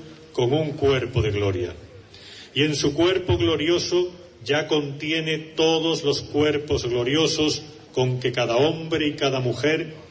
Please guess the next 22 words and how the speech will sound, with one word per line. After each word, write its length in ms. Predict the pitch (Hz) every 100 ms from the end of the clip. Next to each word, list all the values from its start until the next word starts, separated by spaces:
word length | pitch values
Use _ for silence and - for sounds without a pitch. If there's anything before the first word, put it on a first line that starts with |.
| -
está 400 | 113 107 - 139
llamado 520 | 143 131 131 147 143 135
a 60 |
resucitar 760 | 117 117 131 - 120 135 135 131
el 100 | 123
último 440 | 127 123 113 104
día, 280 | 104 95 101 - - - - - -
con 340 | 117 104 98
tal 260 | 135 139 135
que 100 | 135
acepte 680 | - 147 147 - 147 143 - - - -
la 140 | 113 113
gracia 560 | 123 143 143 151 147
que 140 | 139 117
Dios 320 | 131 135 -
derrama 600 | 120 - 127 123 127 131 - - -
en 180 | 113 107
la 100 | 107
mañana 520 | 104 104 110 127 117
de 100 | 107
la 120 | 104 104
resurrección. 640 | 101 104 95 - 98